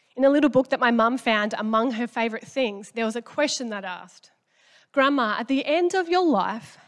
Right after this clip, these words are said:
how would you like your children and grandchildren to remember you?" And she wrote,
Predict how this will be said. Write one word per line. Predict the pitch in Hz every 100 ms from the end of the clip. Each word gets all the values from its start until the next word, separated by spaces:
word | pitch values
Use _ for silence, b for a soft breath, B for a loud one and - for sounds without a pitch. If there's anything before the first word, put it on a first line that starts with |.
| _ _
how | - 254
would | 269 294 302
you |
like | 277 220 220 -
your | 208
children | - 240 240 226 226 240
and | 202 202
grandchildren | 202 196 196 208 202 190 185 180
to | - 196
remember | 190 185 175 175
you?" | 175 175 175 _ _ _ _ _ _ _ _ _ _ _ -
And | 208
she | - 233
wrote, | 190 -